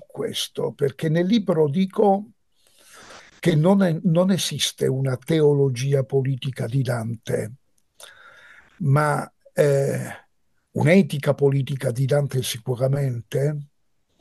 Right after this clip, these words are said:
ma non una teologia politica. Vi è una teologia della storia legata, <coughs> scusate, all'idea di plenitudo temporum,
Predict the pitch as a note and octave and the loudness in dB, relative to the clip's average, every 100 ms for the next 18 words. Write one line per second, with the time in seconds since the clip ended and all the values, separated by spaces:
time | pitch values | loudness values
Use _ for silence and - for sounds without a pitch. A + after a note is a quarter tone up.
0 | - - - - C3+ D3 D#3 G3 B3 A#3 | -20 -20 -14 0 4 6 6 4 4 2
1 | D#3+ D3+ D#3 D3 D3 D3 B2+ D3+ D3+ D3 | 2 2 2 2 4 2 0 0 0 0
2 | C#3+ D3 C3+ C#3+ - C#3 C3 F3 G3 F3 | 0 0 -2 -6 -2 0 2 6 6 6
3 | D#3 D3+ D3 G#3+ G#3+ G3+ G3 E3+ C#3+ A3 | 4 2 4 6 8 8 8 2 2 4
4 | E3+ D3+ D3 C3 - - G#3 A#3+ C4 C3+ | 4 4 2 2 0 0 0 2 0 0
5 | C#3 C3+ - _ _ _ - - - - | 0 0 -4 _ _ _ -20 -20 -20 -20
6 | - - _ _ E3+ E3+ F#3+ G3 E3 C#3 | -20 -20 _ _ 2 6 6 6 4 2
7 | F3+ - - - - - - - - - | 0 -2 -6 -18 -18 -12 -12 0 2 4
8 | - D4 - - - F#3+ - F3 - - | 0 -2 -4 -6 -2 0 4 4 4 -2
9 | - F#3 F3+ F#3+ E3 A3 A#3 G3+ D#3 F3 | 6 6 8 6 10 12 10 6 2 -2
10 | - F#3 G3 F#3+ G3 - A3+ A3+ F#3 F3+ | 4 8 8 8 4 4 2 4 4 4
11 | - D#3 C3 A#2+ - B2 A#2 A2 G#2+ G#2 | 4 2 0 -4 -8 -8 -6 -6 -4 -6
12 | G#2 | -10